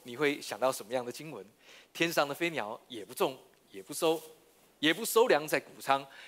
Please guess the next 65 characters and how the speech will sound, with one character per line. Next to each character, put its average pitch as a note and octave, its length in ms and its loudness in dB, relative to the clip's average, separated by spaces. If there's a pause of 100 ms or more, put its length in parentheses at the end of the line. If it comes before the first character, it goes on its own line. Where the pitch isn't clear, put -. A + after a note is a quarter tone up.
但 - 100 4
是 B3+ 120 -4
天 B3+ 260 0
父 A3 160 -12
尚 A3+ 220 2
且 E3+ 240 -2
养 A#2+ 200 2
活 A#2+ 220 -6
他 F3+ 100 2
们。 F3+ 140 -2
那 C4 80 0
个 B3+ 80 -2
养 E3 180 4
活 D#3 400 0
讲 D3 200 -2
到 F#3+ 100 4
的 F3 80 -4
是 E3 320 -2 (100)
供 F#3+ 280 -2
应， D3 160 -6
大 D3 100 4
家 C#3+ 60 6
说 D3 100 -2
供 D#3 240 -2
应。 D3 160 -2 (1200)
你 D#3+ 80 -6
知 C#4+ 140 4
道 C#4 100 4
原 F3 200 0
来 F3+ 280 4
神 C3 400 0
告 E3+ 160 4
诉 D3+ 160 -4
我 G2+ 60 -6
们 G#2 100 -14
说 C#3 140 -4
神 A#2+ 240 -6
的 E3 100 -4
国 G#2+ 220 -10
在 A#2+ 160 -2
我 G2 100 -10
们 G2 100 -12
心 E3 220 -4
里 A#2+ 140 -8
面， A2+ 180 -12 (320)
跟 C#4+ 160 -2
我 D#3 140 0
们 B2+ 200 -4
怎 G#2 160 -8
么 G2+ 80 -12
相 F#3 240 -2
信 D#3 220 -10 (240)
很 B2+ 100 -10
有 D3+ 80 -8
关 C#3 240 -2
系。 - 200 -6 (800)
而 D4 100 8
天 D4+ 240 2
上 D4+ 140 4
的 B3+ 60 -6
飞 D4+ 140 -2
鸟 F#3+ 140 -2
是 D3+ 140 -10
谁 A#2+ 320 -2
呢？ F3+ 180 0